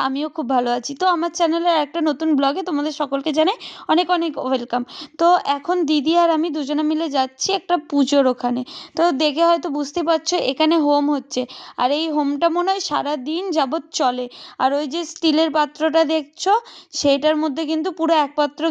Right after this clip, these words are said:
ঘি, আর এদিকে বেলপাতা এইসব তো আছেই। আর এটা হচ্ছে কিন্তু মা মনসা। তো ফার্স্টে আমি ভেবেছিলাম হয়তো মা কালীর মন্দির, তো আমি ঠিকঠাক জানতাম না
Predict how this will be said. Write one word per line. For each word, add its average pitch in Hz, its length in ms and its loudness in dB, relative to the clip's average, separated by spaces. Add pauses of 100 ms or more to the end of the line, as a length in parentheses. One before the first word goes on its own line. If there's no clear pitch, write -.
ঘি, 277 240 2 (400)
আর 294 140 0
এদিকে 311 280 -2
বেলপাতা 294 580 2 (200)
এইসব 302 340 -2
তো 330 80 -2 (160)
আছেই। 254 280 -6 (320)
আর 233 140 2
এটা 262 220 2 (100)
হচ্ছে 330 300 -2
কিন্তু 359 280 0 (140)
মা 320 200 4
মনসা। 247 580 -4 (400)
তো 330 120 2
ফার্স্টে 320 360 0
আমি 359 160 0
ভেবেছিলাম 370 480 -2
হয়তো 440 180 2 (120)
মা 320 120 4 (140)
কালীর 302 380 2
মন্দির, 262 320 -2 (380)
তো 311 140 4
আমি 320 280 0
ঠিকঠাক 415 360 0
জানতাম 302 500 0
না 262 120 -4